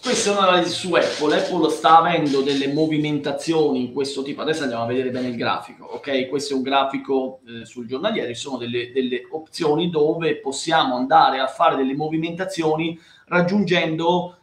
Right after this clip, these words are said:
ehm, a seconda della movimentazione che vogliamo fare, possiamo sfruttare una movimentazione la-, raggiungendo varie aree. Questo, mm, questo è uno dei famosi triangoli,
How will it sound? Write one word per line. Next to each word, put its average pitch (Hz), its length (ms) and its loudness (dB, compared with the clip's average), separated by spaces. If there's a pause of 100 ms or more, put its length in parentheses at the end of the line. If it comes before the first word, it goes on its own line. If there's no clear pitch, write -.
(100)
ehm, 151 1040 0
a 143 100 2
seconda 175 380 0
della 147 180 0
movimentazione 147 720 -4
che 123 120 -14
vogliamo 123 280 -6
fare, - 320 -8
possiamo 127 320 -12
sfruttare 135 420 -14
una 113 160 -20
movimentazione 143 840 -8 (200)
la-, 147 460 -2
raggiungendo 160 560 -2
varie 127 260 -2
aree. 107 460 -4 (340)
Questo, 202 840 8
mm, 160 520 -2 (180)
questo 175 280 -6
è - 20 0
uno 165 220 0
dei 156 140 0
famosi 156 500 2
triangoli, 147 1000 -2